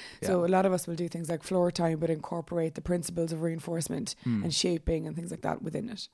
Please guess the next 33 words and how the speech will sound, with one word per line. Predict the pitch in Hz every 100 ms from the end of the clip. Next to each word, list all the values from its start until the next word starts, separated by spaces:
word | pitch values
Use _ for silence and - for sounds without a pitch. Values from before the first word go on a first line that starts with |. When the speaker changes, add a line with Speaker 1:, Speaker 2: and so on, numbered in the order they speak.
| -
Speaker 2:
Okay, | 120 98 90 -
great. | - 107 95 - - 113
Um, | 117 123 120 - 131
and | 135
then, | 139 135
so | -
you | 139 147
mentioned, | 156 156 156 147 143
um, | 139 135 127 127 -
that | 127 117 113 -
you | 120
work | 117 117 -
with | 113 107
children | 120 107 101
from | 107
a |
young | 107 107
age, | 104 98 - -
but | 95 98 - -
when | - 110 120 120 120
they | 127
start | 127 127 120
school, | - 143 139 127 117
then | 117 113 95 -
would | 107 107
you | 110
still | - 113 110
work | 107 110 -
a |
lot | 110 113 110
with | 139 139
them, | 135 131
or | 113 110 110 107